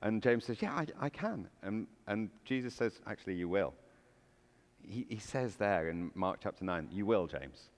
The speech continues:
That was God's plan for, for James's life, that actually he was gonna give glory to God in his death.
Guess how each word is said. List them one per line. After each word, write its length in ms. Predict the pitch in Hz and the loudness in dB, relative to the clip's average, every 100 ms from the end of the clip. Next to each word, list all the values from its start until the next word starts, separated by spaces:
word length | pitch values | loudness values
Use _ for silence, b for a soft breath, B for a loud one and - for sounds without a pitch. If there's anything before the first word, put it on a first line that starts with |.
| b b b b | b b b b
That 220 | 135 - | -2 2
was 160 | 160 | 0
God's 340 | - 160 147 - | 6 8 8 4
plan 560 | - 143 139 127 117 110 b b b b b _ _ _ _ _ _ - | 2 4 6 6 2 -4 b b b b b _ _ _ _ _ _ -6
for, 120 | 120 - _ _ - | -6 -6 _ _ -10
for 100 | 104 | 2
James's 480 | 135 143 135 101 | 4 4 2 0
life, 240 | 87 85 80 | 0 0 -2
that 100 | - | -2
actually 400 | 127 - - 110 | -2 -2 -2 -2
he 160 | 110 151 | 2 0
was 140 | 143 | 0
gonna 200 | - 127 | 2 0
give 260 | 107 117 - | 2 -2 0
glory 380 | 117 113 107 101 | 4 6 6 4
to 120 | - | 0
God 220 | 104 101 | 4 6
in 140 | 104 98 | 6 2
his 180 | 98 | -2
death. 300 | - 107 - | 0 0 0